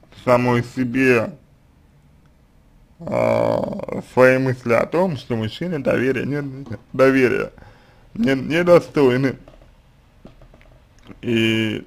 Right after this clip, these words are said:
таким образом обрести безопасность, таким образом обре-, обрести определённость. Вот. Понимаете, какая штука?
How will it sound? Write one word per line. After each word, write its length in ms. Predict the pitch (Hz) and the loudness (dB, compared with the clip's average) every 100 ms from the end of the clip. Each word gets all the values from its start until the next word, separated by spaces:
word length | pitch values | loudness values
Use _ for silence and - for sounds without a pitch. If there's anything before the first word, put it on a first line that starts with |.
| - | -6
таким 320 | 117 117 123 | -4 -2 0
образом 440 | 147 147 120 117 | 2 2 2 0
обрести 1120 | 113 107 113 - 127 139 143 131 117 113 110 113 - - | 0 0 -4 -6 -6 -4 -2 -2 -2 -4 -6 -10 -12 -16
безопасность, 840 | - - 117 120 - 147 147 - 165 _ - - - - - | -14 -8 2 2 4 2 0 -18 -20 _ -20 -20 -20 -20 -10
таким 320 | 113 120 135 | -6 -4 -2
образом 380 | 135 127 113 - | 0 -2 -6 -10
обре-, 400 | - 117 - - | -8 -6 -8 -10
обрести 460 | - 120 127 127 120 | -10 -4 -4 -2 0
определённость. 800 | 110 107 131 143 156 139 110 95 _ _ _ _ _ _ _ _ _ _ _ - _ _ - | 0 0 -10 -6 -6 -6 -8 -12 _ _ _ _ _ _ _ _ _ _ _ -20 _ _ -12
Вот. 580 | - 113 120 - - - _ _ _ _ _ _ _ _ _ _ | -10 -6 -4 -6 -12 -20 _ _ _ _ _ _ _ _ _ _
Понимаете, 500 | - - 139 151 - - _ _ _ - - _ _ _ _ _ | -16 -4 -4 -4 -12 -16 _ _ _ -20 -20 _ _ _ _ _
какая 380 | - 113 117 110 | -8 -4 -4 -4
штука? 420 | 107 - 120 - | -8 -8 -10 -10